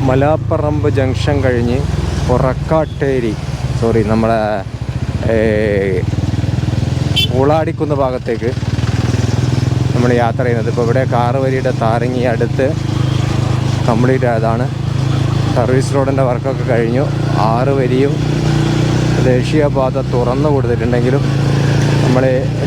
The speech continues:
മലാപ്പറമ്പ് ജംഗ്ഷനിലെ ട്രാഫിക് ബ്ലോക്ക് കാരണം വൺ സൈഡിൽ നല്ല രീതിയിൽ ട്രാഫിക് ബ്ലോക്ക് അനുഭവിച്ചുകൊണ്ടിരിക്കുകയാണ്. അപ്പോൾ ആ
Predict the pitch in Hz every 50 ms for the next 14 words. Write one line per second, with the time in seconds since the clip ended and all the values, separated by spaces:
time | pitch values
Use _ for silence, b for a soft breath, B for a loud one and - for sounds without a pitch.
0 | 131 131 127 123 139 143 - 160 156 151 147 147 127 135 127 135 127 120 151 143
1 | 143 139 135 135 127 123 131 123 127 123 135 151 - 135 135 131 127 123 127 127
2 | 131 123 123 127 139 135 131 131 123 123 123 127 135 135 139 131 135 135 131 127
3 | 117 123 123 131 131 127 127 127 127 127 131 131 135 135 - - 135 135 135 135
4 | 135 135 135 135 135 135 135 135 - 135 135 135 135 127 123 127 135 147 147 143
5 | 143 143 131 131 131 - - 156 165 151 139 139 143 - - - - 135 131 127
6 | 135 143 147 143 135 - 139 127 123 123 123 120 123 123 120 147 - - - -
7 | - - - - - - - - 135 135 143